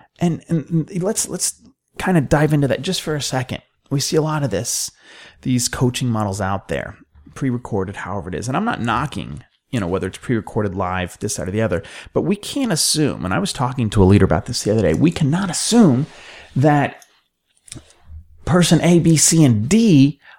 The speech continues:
are going to get the same results because they are themselves. They cannot, even if they follow the same recipe, like baking a cake, in, in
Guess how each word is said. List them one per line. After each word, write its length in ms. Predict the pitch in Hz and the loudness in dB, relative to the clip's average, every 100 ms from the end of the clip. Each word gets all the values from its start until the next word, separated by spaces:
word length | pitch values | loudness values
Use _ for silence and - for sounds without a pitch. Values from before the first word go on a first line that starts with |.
| _ | _
are 180 | - - - | -4 -4 -4
going 260 | 165 202 | 0 2
to 80 | 185 | 2
get 300 | 139 185 180 | 2 0 0
the 80 | 135 | 0
same 420 | - - 160 143 | 0 2 2 0
results 600 | 123 - - 180 120 - | -4 -6 -4 -2 -2 -6
because 400 | - - - 160 | -8 -6 -2 -2
they 240 | - 160 165 | 0 0 0
are 200 | 143 143 | -2 -2
themselves. 640 | 139 131 - 190 - 120 | 0 0 0 0 -2 2
They 100 | 135 | 2
cannot, 560 | 135 160 160 185 - - | 4 4 4 2 -6 -10
even 220 | 196 165 | -8 -6
if 140 | 208 | -6
they 100 | 196 | -6
follow 260 | 190 185 190 | -6 -8 -8
the 120 | 202 | -6
same 500 | - - 202 196 170 | -4 -4 -2 -2 0
recipe, 460 | 165 202 - - 151 | 0 0 -2 -4 -4
like 260 | 135 131 | -4 -2
baking 340 | 151 160 - 131 | -2 -2 -4 -6
a 40 | |
cake, 520 | 131 - 135 135 - _ _ _ _ _ _ _ - | -8 -8 -6 -6 -10 _ _ _ _ _ _ _ -6
in, 240 | 165 - - | -6 -6 -8
in 260 | 156 147 | -8 -8